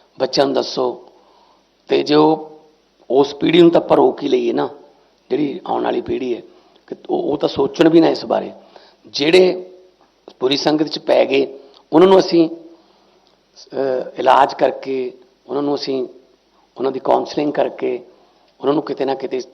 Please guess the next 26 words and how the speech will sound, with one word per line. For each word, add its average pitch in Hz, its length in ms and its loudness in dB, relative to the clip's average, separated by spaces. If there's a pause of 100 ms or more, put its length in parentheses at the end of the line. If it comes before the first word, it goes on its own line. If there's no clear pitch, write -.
ਸਕਿੱਲ - 360 -8
ਡਿਵੈਲਪਮੈਂਟ 131 540 -6
'ਚ 127 180 -12 (840)
ਉਹਨੂੰ 131 180 -6
ਟ੍ਰੇਨਿੰਗ 131 380 -2
ਕਰਾ 120 220 -2
ਕੇ 123 120 -12
ਕਿਤੇ 127 200 -10
ਨਾ 127 80 -2
ਕਿਤੇ 135 200 -6
ਨੌਕਰੀ 117 360 -6
ਵੀ 117 100 -8
ਦੇਵਾਂਗੇ, 113 260 -8
ਕਿਉਂਕਿ 135 260 -10
ਵਿਹਲੇ 143 320 -2
ਰਹਿ 147 160 -2
ਗਏ 147 100 -4
ਤਾਂ 147 120 -4
ਫੇਰ 123 220 -4
ਵਾਪਸ 113 340 -4
ਚਲੇ - 160 -12
ਜਾਣਗੇ। 107 380 -18 (680)
ਜਿਹੜੇ 214 300 6
ਨਸ਼ੇ 185 420 8
ਵੰਡਦੇ 120 540 4
ਨੇ 180 300 6